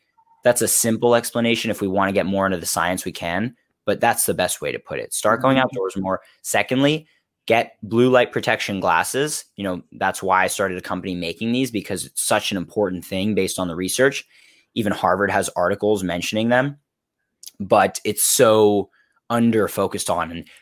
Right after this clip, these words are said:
Speaker 1: the main companies making these blue light protection glasses, Warby Parker, Eye Buy Direct, and Zenni Optical, the three online glasses giants that added the blue light filter option,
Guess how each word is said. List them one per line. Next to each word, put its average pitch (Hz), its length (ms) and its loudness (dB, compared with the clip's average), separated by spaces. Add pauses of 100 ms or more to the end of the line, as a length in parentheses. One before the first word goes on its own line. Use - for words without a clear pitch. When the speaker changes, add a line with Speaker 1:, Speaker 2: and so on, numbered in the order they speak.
Speaker 1:
the 117 80 2
main 120 260 2
companies 107 480 -2
making 95 340 -2
these 98 160 -2
blue 107 220 -2
light 104 180 4
protection 98 380 -4
glasses, 90 560 2 (220)
Warby 107 360 4
Parker, 101 640 2
Eye 101 220 4
Buy 98 260 4
Direct, 90 600 0
and 98 100 -6
Zenni 92 340 -2
Optical, 104 520 0
the 104 100 -4
three 98 500 -4
online 92 400 0
glasses 90 420 2
giants 101 560 0
that 92 180 -4
added 90 280 0
the 87 80 -6
blue 90 280 -4
light 87 300 0
filter 92 440 -2
option, 139 400 0